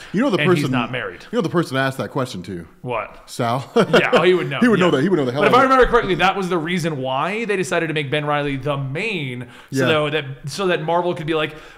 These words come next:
Speaker 2: "Well, you get Peter Parker, and he is married,
Speaker 1: Yeah.
Speaker 2: but here's the Spider-Man we want."
Speaker 1: And then, uh, and, and then Mary Jane Watson miscarried their child.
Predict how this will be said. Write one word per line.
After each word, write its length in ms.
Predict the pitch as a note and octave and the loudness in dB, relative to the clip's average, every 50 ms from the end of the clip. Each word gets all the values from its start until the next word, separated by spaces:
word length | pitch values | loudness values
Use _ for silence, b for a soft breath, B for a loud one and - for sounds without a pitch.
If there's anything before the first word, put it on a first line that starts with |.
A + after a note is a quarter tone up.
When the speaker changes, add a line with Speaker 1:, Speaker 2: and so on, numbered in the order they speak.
| B B | B B
Speaker 2:
"Well, 220 | B3 E4+ F4+ E4+ | 4 4 4 4
you 180 | B3+ C#4+ D4+ D4 | 4 2 0 2
get 320 | F#3 D#4+ G4+ A#4 A#4 - | 2 2 2 2 0 -4
Peter 240 | C4+ B3+ B3 A3 F#3+ | -4 0 0 0 0
Parker, 600 | C#3 - E3 D3+ D3+ D3+ - E3+ F#3 A3 C#4+ C#4+ - | 0 -2 -2 -2 -2 -2 -2 -2 -2 -2 -2 -4 -4
and 160 | G#3+ A3+ A3+ | -4 -2 0
he 220 | A3+ C4+ C#4 C4+ D4+ | 0 0 2 2 2
is 240 | F#4 G#4+ F#4 C#4+ | 2 0 0 -2
married, 600 | A3+ F#3+ D#3+ C#3+ C#3 C#3 C3+ C#3+ E3+ G3 C#4+ - - - - - | -2 -2 -2 -2 -2 -2 -2 -4 -4 -4 -6 -10 -12 -14 -8 -2
Speaker 1:
Yeah. 200 | C3+ C3+ B2+ A#2+ | 0 0 2 4
Speaker 2:
but 140 | A2+ A#3+ - | 4 4 4
here's 240 | - C#4 D4 C#4+ - | 4 2 2 2 0
the 80 | A#3+ | -2
Spider-Man 640 | - - - B3+ B3 A3+ G#3 F#3+ F#3+ F#3 F3 E3 D#3+ | -2 -2 -2 0 0 2 0 0 -2 -2 -4 -4 -4
we 160 | E3 D#3 C#3 | -6 -6 -6
want." 680 | B2+ A#2+ D3 E3 E3 C#3 G#2 E2 D#2+ - - - - - | -6 -4 -4 -4 -4 -4 -6 -8 -12 -14 -14 -14 -6 0
Speaker 1:
And 200 | E3+ F3+ F3 E3 | 2 2 2 4
then, 280 | D#3+ F#3 G#3+ G#3 F#3+ F3 | 2 2 2 2 0 0
uh, 400 | - D3 D3+ D3+ C#3 C3+ C3 C3 - | -2 -2 -2 0 0 0 0 0 -2
and, 220 | D#3+ D#3 D#3 D#3 | -4 -4 -4 -2
and 300 | - D3+ D3 D3 B2+ G#2+ | -2 -2 -2 -2 -2 -2
then 440 | C#3 E3+ G#3 G3 D3 C3 A#2+ B2 A#2+ - | 0 0 0 0 0 0 -2 -4 -4 -6
Mary 320 | A#2+ C#3 D#3 E3+ E3 D3 | -4 -2 -2 -2 -2 -2
Jane 240 | C3 D3 C#3+ C3 B2+ | -2 -2 -4 -4 -4
Watson 520 | B2+ C3+ C#3 C3 - - B2+ A#2 A2 A2+ - | -6 -8 -8 -10 -8 -6 -6 -4 -4 -6 -8
miscarried 760 | A#2 B2 B2 C#3 D3+ D3+ D3+ - - - - B2+ B2 A#2+ A#2 | -8 -6 -4 -4 -4 -4 -6 -12 -12 -10 -6 -4 -4 -4 -4
their 120 | A2 G#2+ G2+ | -4 -6 -8
child. 400 | - G#2+ G2+ F2+ D#2+ - - | -8 -10 -10 -10 -12 -14 -18